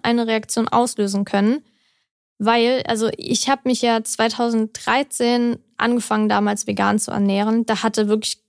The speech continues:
kaum jemand einen Plan, was vegan ist. Und man muss gerade bei sowas, also Zöliakie, wiss-,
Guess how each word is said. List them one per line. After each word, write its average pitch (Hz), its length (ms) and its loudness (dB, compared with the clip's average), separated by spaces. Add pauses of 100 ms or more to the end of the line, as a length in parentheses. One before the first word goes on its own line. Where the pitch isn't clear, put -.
kaum 262 320 2
jemand 233 340 0
einen 226 80 0
Plan, 240 360 0
was 208 180 -4
vegan 202 400 0
ist. - 300 -2 (340)
Und 226 180 2
man 226 140 0
muss 247 360 0
gerade 262 320 0
bei 233 200 0
sowas, 214 520 0
also 208 240 -2
Zöliakie, 233 840 0 (120)
wiss-, 240 280 0